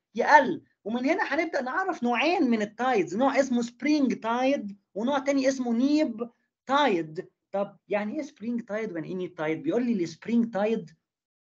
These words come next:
ده يعني إن ظاهرة المد والجزر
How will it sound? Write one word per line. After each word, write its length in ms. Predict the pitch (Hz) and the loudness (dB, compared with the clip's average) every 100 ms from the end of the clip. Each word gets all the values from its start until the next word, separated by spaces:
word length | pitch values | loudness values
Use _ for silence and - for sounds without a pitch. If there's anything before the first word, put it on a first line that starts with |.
| _ - | _ 0
ده 120 | 123 | 6
يعني 600 | 165 226 208 160 120 110 - _ - | 8 8 8 4 0 -2 -10 _ -2
إن 300 | 151 165 156 | 2 4 4
ظاهرة 720 | 147 156 156 147 214 180 135 127 | 6 4 4 4 2 2 -2 -4
المد 500 | 131 175 175 139 135 | -2 0 0 -2 -2
والجزر 720 | 131 131 170 202 185 180 | -2 0 2 2 2 -2